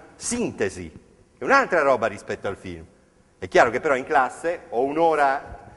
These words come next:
qua, un'ora là, un'ora là, magari ti faccio vedere dieci minuti perché non ce la faccio. Eh, libro digitale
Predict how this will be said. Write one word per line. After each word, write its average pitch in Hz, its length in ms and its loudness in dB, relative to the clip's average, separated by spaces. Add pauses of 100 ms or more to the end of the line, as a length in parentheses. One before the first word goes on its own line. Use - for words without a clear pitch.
(200)
qua, 110 380 4
un'ora 127 320 0
là, 139 200 6
un'ora 131 280 4
là, 139 560 0
magari 107 280 -2
ti 107 60 -4
faccio 98 220 -6
vedere 95 180 -4
dieci 92 220 -10
minuti 107 220 -4
perché 87 160 -6
non 87 100 -10
ce 95 120 -10
la 87 60 -10
faccio. 120 300 -4 (880)
Eh, 147 580 2 (280)
libro 208 340 2
digitale 220 800 0